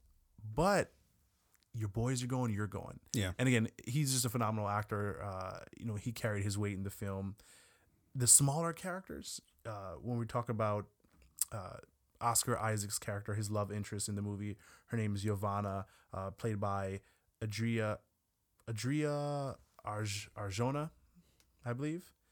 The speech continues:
Speaker 1: For the small amount of time she had in the film, again, I think she carried her weight too. I, I
Speaker 2: Yeah.
Speaker 1: don't, I can't find anyone who's, who's performing, who, who I would say was my loser in this film. I think they were all winners.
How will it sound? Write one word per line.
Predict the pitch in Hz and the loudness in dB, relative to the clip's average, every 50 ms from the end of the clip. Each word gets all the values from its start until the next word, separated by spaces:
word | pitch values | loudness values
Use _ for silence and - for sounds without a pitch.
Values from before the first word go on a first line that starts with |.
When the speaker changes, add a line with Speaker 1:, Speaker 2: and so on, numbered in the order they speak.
| _ _ - - _ _ _ - - - - - | _ _ -20 -20 _ _ _ -20 -20 -20 -12 -6
Speaker 1:
For | - - - 143 | 0 4 4 4
the | 131 127 123 117 - - - | 6 6 4 2 2 -2 -4
small | - - - - 143 147 156 165 175 | 0 2 2 4 4 4 2 2 2
amount | 170 165 156 135 | 2 0 0 0
of | 113 - | 0 -2
time | - 139 127 127 | -2 -2 -2 -2
she | 117 - 120 117 | -2 -2 -4 -4
had | 101 117 110 110 | -2 -2 -4 -4
in | - 107 113 | -2 -2 -2
the | 123 123 | -2 -2
film, | - 156 160 170 180 185 - _ - - - _ - | -4 -4 -4 -4 -6 -8 -10 _ -20 -20 -20 _ -6
again, | 139 165 | -4 -2
I | 143 110 | -2 -2
think | - 127 113 | -2 -2 -2
she | - 120 | -2 -4
carried | 110 - - 110 110 110 107 | -6 -4 -2 -2 -2 -2 -2
her | 104 107 107 | -2 -2 -2
weight | 101 101 101 95 - | -2 -2 -6 -8 -8
too. | - - 151 147 - - _ _ _ _ _ _ _ _ _ _ _ _ - - - _ _ _ _ _ _ _ _ - _ _ _ _ _ - | -8 -8 -6 -6 -8 -12 _ _ _ _ _ _ _ _ _ _ _ _ -20 -20 -20 _ _ _ _ _ _ _ _ -20 _ _ _ _ _ 0
I, | 117 127 - | 0 2 4
I | 123 131 | 6 6
Speaker 2:
Yeah. | 131 135 | 6 6
Speaker 1:
don't, | 135 131 - - - - | 4 2 -2 -4 -6 -6
I | - 117 | -4 -2
can't | - 139 131 120 | 0 0 0 2
find | - 123 120 | 2 2 2
anyone | 117 117 117 117 113 107 | 2 2 2 2 2 2
who's, | 120 117 107 - - - | 0 0 -2 -4 -6 -4
who's | 120 117 107 | -4 -4 -4
performing, | - 110 - - 120 113 110 107 - | -6 -8 -6 -2 -2 0 0 0 0
who, | 113 170 - 135 | -2 -2 0 2
who | 165 180 165 | 4 6 8
I | 151 | 8
would | 151 143 131 - | 8 6 4 4
say | - 143 127 127 123 | 4 4 4 4 4
was | 120 120 110 113 | 2 2 2 2
my | 117 107 107 | 2 2 2
loser | 104 107 107 104 98 101 | 2 2 2 0 0 -2
in | 98 92 | -4 -4
this | 98 95 - | -4 -4 -4
film. | - 95 98 | -4 -2 -2
I | 98 | 0
think | 98 127 120 104 | 0 0 0 2
they | 113 | 2
were | 107 101 | 2 2
all | - 101 101 98 | 2 0 0 0
winners. | 98 101 107 110 120 131 135 | 0 0 0 0 0 0 -2